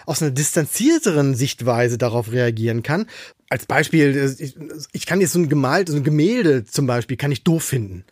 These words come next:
Trotzdem kann ich ja das handwerkliche Geschick dahinter, äh, durchaus erkennen und auch gutheißen. Und, äh, wenn man Profi ist, und dann, da haben wir ihn ja wieder, den Profi,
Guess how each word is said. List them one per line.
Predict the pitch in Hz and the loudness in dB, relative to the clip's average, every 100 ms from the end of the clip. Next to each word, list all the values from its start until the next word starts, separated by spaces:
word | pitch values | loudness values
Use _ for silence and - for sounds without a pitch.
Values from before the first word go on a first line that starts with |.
| _ | _
Trotzdem | 175 - 165 | -2 -2 0
kann | 175 | 2
ich | 165 | 4
ja | 160 | 2
das | 143 | 2
handwerkliche | 165 185 175 160 156 131 | 0 2 0 0 -4 -4
Geschick | 120 269 - - _ _ | 0 -2 -2 -12 _ _
dahinter, | 147 156 151 135 131 139 | 0 2 2 2 2 0
äh, | 135 - | -4 -4
durchaus | 135 156 147 139 - | 0 0 0 -6 -6
erkennen | 131 - - 294 196 123 | -10 -6 2 4 4 0
und | 135 | -4
auch | 123 - | -6 -4
gutheißen. | 190 262 131 113 98 98 - - - - | -4 -2 0 -2 -4 -12 -16 -18 -20 -4
Und, | 151 147 143 | 2 2 2
äh, | 143 | 2
wenn | 147 | 4
man | 143 131 | 2 0
Profi | - 147 214 | 2 2 4
ist, | 190 269 214 | 2 2 2
und | 165 | 0
dann, | 131 127 117 120 | 0 -2 -4 -4
da | 127 165 123 | -2 -4 -4
haben | 120 | -2
wir | 165 | -2
ihn | 165 175 | 2 2
ja | 151 | 2
wieder, | 165 170 | 2 2
den | 156 | 2
Profi, | 135 151 190 | 0 -2 -2